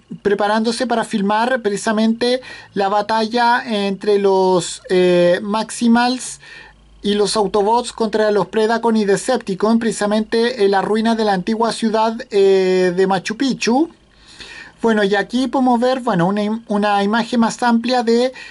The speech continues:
estas personas en Machu Picchu. Y acá podemos ver, bueno, más personas, eh, filmando, eh, para la nueva película Transformer en Machu Picchu. Y bueno, y acá podemos ver,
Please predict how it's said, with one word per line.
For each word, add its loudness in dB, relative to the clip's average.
estas -2
personas 0
en 2
Machu -2
Picchu. 0
Y 0
acá 0
podemos 0
ver, -2
bueno, -2
más -2
personas, -2
eh, 4
filmando, 0
eh, 4
para 2
la 0
nueva -2
película -2
Transformer 0
en 0
Machu -2
Picchu. -2
Y 0
bueno, 0
y -2
acá 0
podemos 2
ver, -2